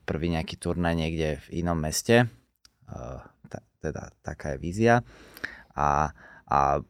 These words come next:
bude úspešných päť turnajov zorganizovaných v roku dvetisícdvadsaťdva tu v Bratislave. S tým, že proste vždy tam budú tie pyramídy a minimálne teda nejaký jeden titulový zápas, ja by som tam chcel, aby sa odohral.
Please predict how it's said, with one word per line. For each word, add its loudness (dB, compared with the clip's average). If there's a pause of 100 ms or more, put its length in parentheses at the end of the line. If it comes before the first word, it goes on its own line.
(120)
bude 4
úspešných 0
päť -2
turnajov 2
zorganizovaných -2
v -4
roku -8
dvetisícdvadsaťdva -6
tu -8
v -4
Bratislave. 4 (1400)
S -20
tým, 0
že -2
proste -8
vždy -4
tam 0
budú -2
tie -8
pyramídy 6
a 6
minimálne 4
teda -4
nejaký -4
jeden -4
titulový -6
zápas, -6
ja -8
by -10
som -6 (140)
tam -2
chcel, -4
aby -6
sa -2
odohral. -4